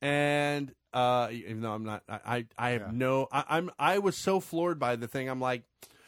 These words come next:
Speaker 1: "Screw it. I'll just get it, and I'll get all the denizens within, and it'll be a beautiful, beautiful display piece,"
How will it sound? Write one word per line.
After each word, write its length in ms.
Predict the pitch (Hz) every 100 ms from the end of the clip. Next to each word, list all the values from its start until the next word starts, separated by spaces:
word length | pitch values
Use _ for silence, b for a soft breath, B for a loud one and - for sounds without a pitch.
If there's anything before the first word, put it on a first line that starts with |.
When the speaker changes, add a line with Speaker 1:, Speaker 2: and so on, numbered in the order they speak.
| B B
Speaker 1:
"Screw 500 | - - 135 156 156
it. 120 | - _ -
I'll 240 | 123 131
just 220 | 127 131 -
get 180 | 139 151
it, 120 | 143
and 160 | 135 127
I'll 160 | 123
get 180 | 117 131
all 260 | 107 139 156
the 140 | 143
denizens 800 | 110 131 147 151 135 165 165 135
within, 500 | 147 143 143 151 151
and 240 | 139 139 139
it'll 200 | 135 123
be 160 | 131
a 80 | 120
beautiful, 800 | 104 113 156 175 185 175 170 165
beautiful 540 | 143 143 208 170 143
display 400 | 127 117 123 107
piece," 340 | 101 95 76